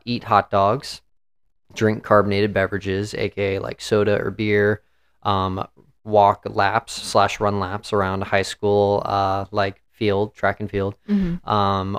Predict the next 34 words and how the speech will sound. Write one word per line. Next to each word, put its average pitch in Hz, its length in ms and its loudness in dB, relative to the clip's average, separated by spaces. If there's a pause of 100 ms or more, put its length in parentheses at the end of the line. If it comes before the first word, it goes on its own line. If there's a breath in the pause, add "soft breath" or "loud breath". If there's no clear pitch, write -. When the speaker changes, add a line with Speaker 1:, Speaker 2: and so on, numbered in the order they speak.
Speaker 1:
or, 101 540 2
and 117 140 0
Speaker 2:
Except 101 240 2
in 170 140 2
our 165 60 2
Speaker 1:
then 165 80 2
Speaker 2:
neighborhood, 147 540 -2
not 156 220 -6
Speaker 1:
Yeah, 117 140 2
Speaker 2:
at - 140 -4
a - 40 0
Speaker 1:
well, 104 200 0
but 98 200 -8
it's, - 180 -20 (160)
I 107 60 -8
measured 98 300 -8
the 98 80 -8
right - 180 -6
distance. - 400 -12
Speaker 2:
Yeah. 170 220 -2
Speaker 1:
Um, 98 180 -2
and 117 160 -4
the 110 80 2
last 104 300 2
one 98 100 -2
is 95 140 -4
Sudokus. - 640 -8 (280)
So 117 160 2
for 120 160 0
instance, 107 440 -4
you 101 200 -2
could 98 260 -8
do, 101 380 -2
like, 98 360 0